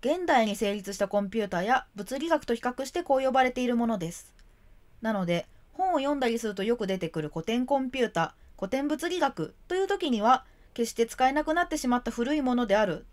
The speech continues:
というために古典と呼んでいるわけではないことを覚えておいてください。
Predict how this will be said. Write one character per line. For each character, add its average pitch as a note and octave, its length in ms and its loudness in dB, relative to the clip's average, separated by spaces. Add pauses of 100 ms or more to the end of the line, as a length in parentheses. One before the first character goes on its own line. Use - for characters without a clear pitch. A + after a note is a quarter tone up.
と G4+ 140 2
い G4 80 4
う G4 80 0
た G#4 100 2
め G#4 140 -2
に D4+ 280 -6
古 - 140 -6
典 A#3 180 0
と A3 80 -4
呼 A3 140 2
ん A3+ 80 0
で A#3 140 4
い - 20 4
る A3+ 260 -2
わ A#3+ 120 -2
け A3+ 120 -2
で A#3+ 100 2
は D#4+ 120 4
な B3+ 120 2
い A#3 80 -2
こ A3+ 120 -2
と D#4+ 160 2
を A#3 80 4
覚 A#3+ 120 2
え A#3 40 2
て E3+ 100 -4
お D#3 80 2
い D#3 60 -4
て D3+ 80 -6
く C#3+ 100 -10
だ D3 120 -8
さ E3 140 -4
い。 - 100 -6